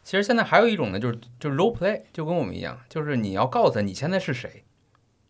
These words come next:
你要干什么。比如说你是一个数据架构的架构师，你需要什么样的一个特点，你有什么能力啊？你不要做什么，我，然后你应该问我什么问题，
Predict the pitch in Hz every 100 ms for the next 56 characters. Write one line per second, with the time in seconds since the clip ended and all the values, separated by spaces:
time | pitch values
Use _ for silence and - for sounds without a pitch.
0 | - 113 98 104 123 165 123 90 - -
1 | - 107 131 101 107 123 123 127 98 -
2 | - _ - - 139 135 139 127 135 113
3 | 92 85 - 123 101 - 127 127 151 -
4 | 110 104 156 135 123 104 113 131 113 110
5 | 127 - 165 - - - _ _ _ 113
6 | 123 160 120 101 131 135 110 80 107 127
7 | 123 - - _ - 110 101 107 101 -
8 | 107 156 139 95 - _ _ - 123 117
9 | 78 62 - _ _ 107 107 101 107 110
10 | 139 120 107 127 151 165 196 147 87 98
11 | 110 190 170 -